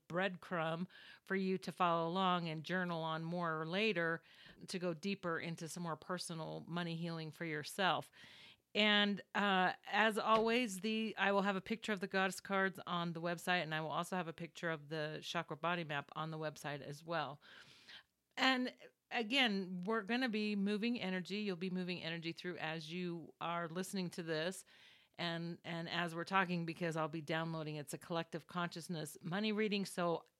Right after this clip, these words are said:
I will be downloading information for us through the con-, collective consciousness. So for you, you'll wanna breathe, take some breaths and take some deep breathing. And I may even say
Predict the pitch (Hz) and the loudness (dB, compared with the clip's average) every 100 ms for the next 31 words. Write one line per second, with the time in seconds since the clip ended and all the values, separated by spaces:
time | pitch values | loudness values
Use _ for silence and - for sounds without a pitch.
0 | _ - 170 175 175 165 170 170 165 175 | _ -2 0 0 0 -2 -2 -2 0 -2
1 | 165 156 151 147 165 160 - 170 - 151 | -2 -4 -8 -6 -6 -4 -4 -6 -4 -4
2 | 151 - - 165 156 147 143 - 170 170 | -4 -8 -10 -6 -4 -6 -8 -6 -4 -4
3 | - - 165 156 147 - 170 185 160 156 | -12 -8 -6 -6 -8 -2 0 0 -4 -8
4 | 143 - - - - - _ _ - 233 | -10 -12 -20 -20 -20 -20 _ _ 2 2
5 | 226 233 269 277 240 220 202 196 190 165 | 4 4 4 4 4 2 2 2 0 0
6 | 202 190 165 151 180 165 165 156 175 170 | 2 4 2 -2 -4 -4 -6 0 4 4
7 | 165 160 147 170 156 _ - 170 156 165 | 2 -6 -4 -6 -6 _ -6 -6 -4 -6
8 | 156 151 170 175 170 170 175 156 160 160 | -8 -6 -4 -2 -2 -2 -4 -6 -4 -2
9 | 165 165 160 170 160 160 160 185 165 160 | -2 -4 -4 -4 -4 -8 -6 -2 -2 -2
10 | 165 | -6